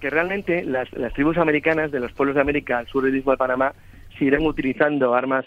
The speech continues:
armas, bueno, envenenadas, puntas de flecha o de lanza o, o de dardo, hasta tiempos relativamente recientes. Incluso algunas tribus pan-,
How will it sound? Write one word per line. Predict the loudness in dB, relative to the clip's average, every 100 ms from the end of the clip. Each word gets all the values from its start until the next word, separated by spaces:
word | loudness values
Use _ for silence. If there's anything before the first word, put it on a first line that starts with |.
| -4
armas, | -2 -2 -2
bueno, | -2 -2 -2 -2
envenenadas, | 0 2 2 2 2 -2 -6 -2
puntas | -2 0 -2
de | 0
flecha | 0 0 2 0
o |
de | 2
lanza | 0 0 -2
o, | -2 _ _ -2
o | 2
de |
dardo, | 2 2 0 -4 _ -20 _ -10
hasta | -8 -4 -4
tiempos | 0 0
relativamente | 0 -2 -2 -4
recientes. | -4 -4 -4 -4 -10 -12
Incluso | -12 -6 -6 -4
algunas | -2 -2 -2
tribus | 0 0 0
pan-, | -2 -4 -12